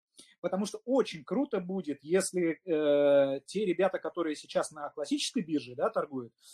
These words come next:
если они начнут, э, торговать в крипте. И вот это как бы, ну, во-первых, это вообще переворот рынка, да,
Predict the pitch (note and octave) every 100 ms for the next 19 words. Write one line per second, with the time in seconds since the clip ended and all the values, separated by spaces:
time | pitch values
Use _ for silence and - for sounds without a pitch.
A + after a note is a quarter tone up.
0 | - - D#3+ E3 E3 A#3 F#3 - F#3 G3
1 | D3+ D3 C#3 C#3 D3+ D3 D#3 E3 - D#3
2 | - A2 _ _ _ - - D#3 E3+ C#4
3 | C#4 G3+ F#3 D3+ D3+ F3 G3+ F#3 E3+ E3+
4 | D#3 D#3+ B3 E3 C#3+ C#3 C#3 C#3 A#2 _
5 | C#3 D#3 F#3+